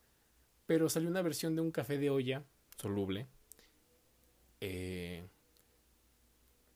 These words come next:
se tenía el sabor de,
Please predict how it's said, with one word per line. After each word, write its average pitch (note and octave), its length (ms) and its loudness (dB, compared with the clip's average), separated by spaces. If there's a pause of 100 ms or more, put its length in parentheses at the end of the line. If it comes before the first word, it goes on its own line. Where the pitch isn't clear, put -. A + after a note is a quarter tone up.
se - 380 -4
tenía B2 420 -4
el D3 100 0
sabor A#2 440 -2 (800)
de, F2+ 520 -8